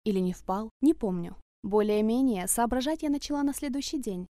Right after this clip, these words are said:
когда меня в семь утра растормошили и взяли кучу анализов. После ухода медсестры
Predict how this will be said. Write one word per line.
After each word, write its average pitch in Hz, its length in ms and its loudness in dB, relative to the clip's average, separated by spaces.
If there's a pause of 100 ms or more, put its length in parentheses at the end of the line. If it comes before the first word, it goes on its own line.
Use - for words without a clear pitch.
когда 202 280 0
меня 196 260 0
в - 60 -12
семь 202 220 -2
утра 208 280 -6
растормошили 226 840 -4
и 208 100 -2
взяли 196 320 0
кучу 202 320 -6
анализов. 180 520 -4 (280)
После 294 320 4
ухода 277 280 2
медсестры 294 580 2